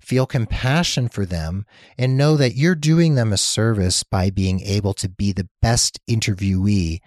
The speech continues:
you possibly can be. So here's part of the case that you need to be able to make about yourself when interviewing.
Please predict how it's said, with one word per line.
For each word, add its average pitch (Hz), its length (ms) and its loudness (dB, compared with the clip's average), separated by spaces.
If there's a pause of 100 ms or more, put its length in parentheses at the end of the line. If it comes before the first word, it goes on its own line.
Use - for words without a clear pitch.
(220)
you 101 140 -2
possibly 95 640 -4
can 85 400 -6
be. 76 320 -16 (760)
So 151 320 4
here's 233 420 2
part 156 540 0
of 131 240 -4
the - 80 -4
case - 680 -4
that 101 200 -6
you 120 140 -2
need 117 280 -4
to 117 60 -10
be 107 160 -6
able 98 180 -6
to 98 120 -10
make 95 500 -8 (380)
about 101 540 -6 (160)
yourself - 800 -4 (200)
when 98 180 -4
interviewing. 82 720 -8